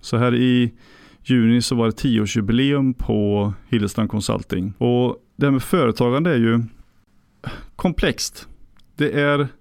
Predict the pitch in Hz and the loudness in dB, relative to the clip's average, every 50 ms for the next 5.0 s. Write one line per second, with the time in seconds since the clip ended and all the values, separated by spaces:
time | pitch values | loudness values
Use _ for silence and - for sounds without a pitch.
0 | _ _ - 139 147 170 156 135 135 147 165 165 - - - - - 123 120 120 | _ _ -2 0 2 2 2 2 2 0 0 -2 -4 -10 -16 -12 -6 -2 0 0
1 | 110 127 123 127 147 123 101 101 107 110 110 - - - - 135 117 - - 131 | 2 2 2 2 2 0 0 0 -2 -2 -2 -4 -8 -8 -4 -4 -2 0 0 -2
2 | 120 - - 120 104 98 - - 120 113 107 - - - - - - 120 120 117 | 0 0 -2 -2 -2 -4 -4 -2 -2 -2 -2 -4 -10 -16 -20 -16 -8 -4 -2 0
3 | 113 110 110 110 110 110 - - _ _ _ - - 120 - - 151 120 104 101 | 0 2 2 0 0 -2 -2 -6 _ _ _ -8 -8 -8 -4 -2 -2 -2 -2 -4
4 | 104 - 131 113 107 98 - - - - _ _ _ - 131 139 143 139 139 139 | -2 -2 -2 -2 -2 -2 -4 -6 -8 -10 _ _ _ 0 2 4 4 2 2 0